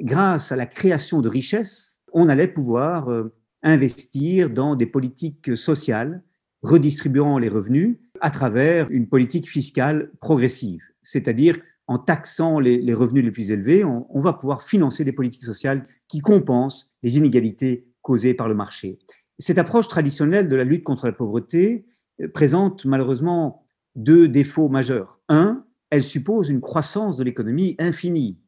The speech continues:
et elle a par conséquent un impact considérable sur notre empreinte écologique. Il est possible de réduire l'empreinte écologique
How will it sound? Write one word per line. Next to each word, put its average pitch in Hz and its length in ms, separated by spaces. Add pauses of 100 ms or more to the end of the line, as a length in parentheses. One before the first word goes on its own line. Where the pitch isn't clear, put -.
(460)
et 151 120
elle 135 160
a 196 140
par - 400
conséquent 135 400
un 139 160
impact 165 460
considérable 160 800 (200)
sur - 200
notre 131 300
empreinte 147 440
écologique. 127 600 (340)
Il 160 140
est 156 60
possible 151 420
de 120 80
réduire 175 760
l'empreinte 131 360
écologique 135 680